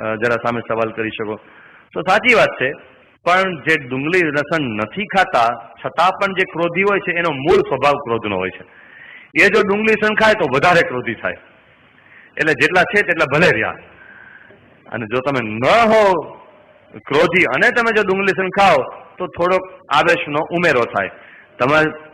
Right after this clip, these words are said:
સામે પણ પ્રતિતર્ક કરી શકો, કેટલાક ખાય છે તો હાવ ક્રોધિત નથી હોતા, એવા હોય છે કેટલાક ડુંગળી લસણ ખાય છે પણ બહુ ટાઢા બોળ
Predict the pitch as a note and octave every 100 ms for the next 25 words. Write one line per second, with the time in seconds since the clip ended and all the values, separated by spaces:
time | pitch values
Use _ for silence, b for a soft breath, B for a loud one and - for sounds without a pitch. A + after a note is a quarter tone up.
0 | - - C#3 G3 G3 F#3+ E3+ F3 F#3 F3
1 | D#3+ E3+ D#3+ D#3 D3+ C#3+ D#3+ D#3+ - C#3
2 | D3+ E3+ D3 A#2+ D#3 F3+ D#3 D3 - -
3 | - C#3+ D#3+ E3 E3+ E3 D3 C#3+ B2+ -
4 | - _ _ _ F#2+ A#2 D#3 F3+ C#3+ A#2
5 | A2 A2+ D3 D3+ E3 F#3 D3+ C#3+ D#3+ D#3+
6 | A#3+ C4 E3 D#3 D#3+ D#3 G3